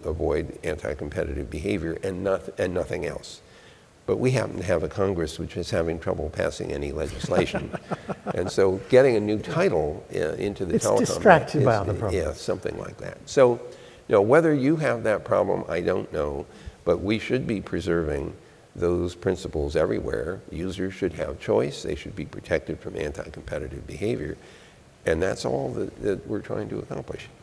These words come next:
Speaker 2: So in, in the inter-, interest of time, I'm gonna move you much more up to date, and, uh, you've done lots of interesting jobs, but now you're working at Google.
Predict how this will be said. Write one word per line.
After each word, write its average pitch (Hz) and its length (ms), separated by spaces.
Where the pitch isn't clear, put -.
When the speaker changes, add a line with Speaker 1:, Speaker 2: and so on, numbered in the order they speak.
Speaker 2:
So - 140
in, 220 160
in 214 140
the 214 60
inter-, 190 200
interest 175 480
of 147 100
time, 135 300
I'm 117 60
gonna 117 140
move 127 380
you 127 80
much 123 220
more 131 200
up 120 120
to 123 100
date, 110 400
and, 117 140
uh, 127 60
you've - 420
done 127 160
lots 131 200
of 135 60
interesting 131 540
jobs, 113 340
but 123 140
now 131 80
you're 123 120
working 120 380
at 113 220
Google. 139 500